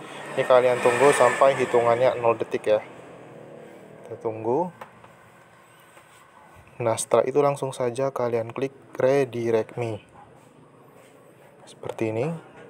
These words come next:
Kalau ada iklan, di close kan. Nah, kalian tinggal scroll lagi ke bawah. Nah, di sini kalian bisa download langsung, teman-teman, di tombol hijau ini. Sesuai versi yang kalian download sebelumnya.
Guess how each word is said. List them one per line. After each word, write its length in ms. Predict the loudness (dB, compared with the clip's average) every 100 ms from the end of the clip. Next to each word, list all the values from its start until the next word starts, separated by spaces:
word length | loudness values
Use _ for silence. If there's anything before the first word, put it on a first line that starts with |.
| -4
Kalau 160 | 2 2
ada 160 | 2
iklan, 240 | 0 -2 -2
di 80 | -2
close 240 | -2 0
kan. 240 | -2 -2 -6 -18 -20 -8 -8 -8 -14 -20 -20 -20 -20 -20 -20 -20 -20 -18 -18 -20 -20 -18 -18 -4
Nah, 240 | 2 2
kalian 320 | 4 2 2 -2
tinggal 320 | 2 4 4 0
scroll 320 | 2 4 4
lagi 80 | 0
ke 80 |
bawah. 320 | 2 4 4 0 -12 -18 -18 -6
Nah, 240 | 2 4 4
di 80 | 2
sini 160 | -2
kalian 320 | 4 4 4
bisa 320 | 0 6 8 8
download 320 | 6 4 2 2
langsung, 320 | 2 -2 2
teman-teman, 400 | 0 0 -2 -4 -8 -14 -14 -14 -8
di 80 | -6
tombol 400 | 0 0 0 -2
hijau 320 | -6 -2 -2
ini. 240 | -2 -10 -14 -18 -20 -20 -20 -20 -20 -20 -10 -6
Sesuai 320 | 2 2 6
versi 320 | 4 4 2
yang 80 | 4
kalian 240 | 2 4
download 160 | 2 2
sebelumnya. 480 | 4 4 4 2